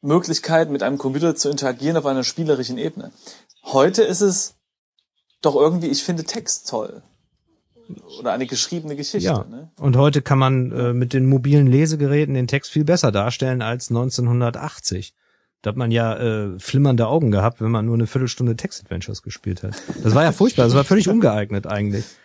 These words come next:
Speaker 2: Die, das, das
Speaker 1: Ja,
Speaker 2: war, das war
Speaker 1: stimmt.
Speaker 2: eine Strafe eigentlich. Und trotzdem hat man's gemacht, weil es dann vielleicht nichts anderes gab oder es gab was, was noch schlimmer war. Nein, aber ich hab immer,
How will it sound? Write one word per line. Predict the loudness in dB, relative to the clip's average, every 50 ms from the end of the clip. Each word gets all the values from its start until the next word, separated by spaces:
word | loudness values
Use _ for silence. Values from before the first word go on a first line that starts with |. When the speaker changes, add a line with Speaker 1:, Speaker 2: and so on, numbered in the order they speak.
| _ _ _ _
Speaker 2:
Die, | -4 -4 -4 -4
das, | -8 -12 -10 -10 -10 -10 -10 -12 -10 -2 -2 0 2
das | 2 2 2 2
Speaker 1:
Ja, | 4
Speaker 2:
war, | 2 2 2 0
das | -4 -6 -2 -2
war | -2 0 0 -2
Speaker 1:
stimmt. | -2 -4 -4 -4 -6 -10 -12 -12 -14 -18 _ _ _ _ -16
Speaker 2:
eine | -12 -10 -10 -8 -8 -6 -6 -6
Strafe | -4 -2 0 0 0 0 0 -2 -4 -4 -6
eigentlich. | -8 -8 -8 -8 -8 -10 -12 -12
Und | -12 -12 -10 -2
trotzdem | -2 0 2 4 4 4
hat | 6
man's | 4 4 4
gemacht, | 4 4 4 4 4 2
weil | 0 0
es | 0 0
dann | -2 -4 -2
vielleicht | -4 -4 -2
nichts | -2 -2 -2 -2
anderes | -4 -4 -4 -4 -4
gab | -4 -4 -4 -4 -6 -4
oder | -2 0 0
es | 0 0 0
gab | -2 -2 0 0
was, | 0 0 0
was | -2 -2
noch | -2 -2 -2
schlimmer | 0 0 2 2 2 0 0
war. | -2 -4 -4 -6 -10 -20 -20 -20 -20 -20 -20 -20 -20 _ _ _
Nein, | -2 2 4 4
aber | 4 4 4 0 -2 -4
ich | -8 -10 -6 -8
hab | -8 -8
immer, | -8 -4 -2 0 0 0 0 -2